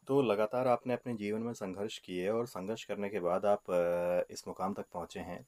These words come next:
तो किस तरीके का अनुभव आपको रहता है? और ख़ास तौर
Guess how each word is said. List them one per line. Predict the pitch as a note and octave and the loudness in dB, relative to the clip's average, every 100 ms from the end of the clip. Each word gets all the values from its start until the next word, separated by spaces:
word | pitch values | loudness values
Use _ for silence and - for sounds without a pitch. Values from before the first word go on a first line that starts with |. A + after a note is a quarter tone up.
| - | -12
तो | G2 | -6
किस | G#2+ - | -4 -4
तरीके | F#2+ G2 G#2 | -4 0 4
का | G2 | 6
अनुभव | F2+ G2 G2 | 6 6 8
आपको | E2+ - F#2 | 6 4 0
रहता | E2 E2 G#2 | -2 4 6
है? | F#2+ G#2 | 8 8
और | A2 | 8
ख़ास | - G#2+ | 8 8
तौर | - | 10